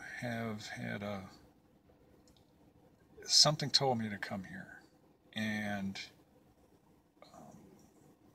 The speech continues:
after some time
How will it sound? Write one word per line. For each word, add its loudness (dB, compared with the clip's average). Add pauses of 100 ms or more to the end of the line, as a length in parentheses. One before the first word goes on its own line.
(1300)
after 0
some 12
time 0